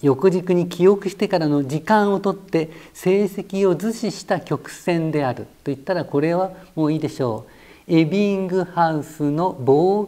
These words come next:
却曲線。時間が経てば経つほど忘れます。これは私たち経験的で分かってます。ただ、それを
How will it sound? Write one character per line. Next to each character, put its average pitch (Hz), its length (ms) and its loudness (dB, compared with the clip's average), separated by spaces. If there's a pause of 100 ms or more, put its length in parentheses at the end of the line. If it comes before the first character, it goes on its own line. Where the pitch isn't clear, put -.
(120)
却 170 480 -4
曲 - 260 -8
線。 - 460 -12 (1400)
時 156 100 0
間 175 240 0
が 175 80 0
経 175 160 -2
て 175 60 0
ば 151 100 0
経 180 180 -4
つ 175 40 -6
ほ 160 100 0
ど 139 140 0
忘 135 240 0
れ 160 80 0
ま 156 100 2
す。 - 160 -8 (200)
こ - 100 -4
れ 170 80 0
は 147 60 0
私 151 220 -2
た 180 120 -6
ち - 80 -18
経 156 180 0
験 175 160 -2
的 175 120 -6
で 165 180 -2
分 156 180 0
か 208 60 0
っ 202 100 -4
て 175 80 -6
ま 131 140 -2
す。 - 120 -14 (360)
た 180 100 -2
だ、 170 140 -4
そ 180 180 0
れ 190 200 0
を 202 220 0